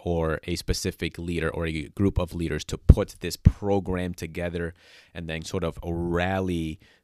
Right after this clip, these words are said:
uh, the troops or rally the church members together and, uh, for the purpose of this one particular thing or this one event.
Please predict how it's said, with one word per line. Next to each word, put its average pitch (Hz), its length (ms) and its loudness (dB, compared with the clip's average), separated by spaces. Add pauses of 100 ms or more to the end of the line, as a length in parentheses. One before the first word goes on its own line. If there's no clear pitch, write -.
uh, 80 220 -4
the 80 140 -4
troops - 560 -2
or 82 100 -4
rally 85 420 0
the 78 140 -4
church - 420 -2
members 87 380 -2
together 78 640 -6
and, 78 240 -10 (380)
uh, 87 240 -4
for 95 120 -4
the 87 80 -2
purpose 90 400 8
of 90 140 -8
this 85 240 0
one 92 440 -2
particular 90 540 2
thing 82 300 -10
or 80 40 -4
this 80 200 -2
one 87 540 -4
event. 82 720 -6